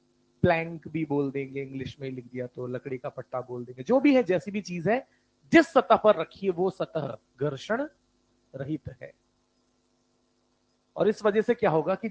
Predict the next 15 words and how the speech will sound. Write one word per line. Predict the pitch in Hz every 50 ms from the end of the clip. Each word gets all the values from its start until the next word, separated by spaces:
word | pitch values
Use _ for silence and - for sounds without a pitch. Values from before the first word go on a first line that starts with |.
| 156 -
जब | 240 269 262 - 254 247 - _ _ _ _
इस | - 202 - -
पर | - 285 262 - - - - -
हल्का | - - 202 247 294 294 285 254
सा | - 233 214
भी | 190 196 185
बल | 180 170
लगा | 165 160 143 151 143
तो | 139 - 151
ये | 160 185 180
चीज | - 190 208 196 -
चलेगी, | - 156 135 127 131 131 - 143 160 143 _ _ _ _ _ _ _ _ _ _ _ _ _ _ _ _ _ _ _ _ _ _ _ _ _ _ _ _ _ _ _ _ _ _
ठीक | 156 -
है? | 220 - _ _ _ _ _ _ _ _ _ _ _ _ _ _
ओके। | 120 _ _ 165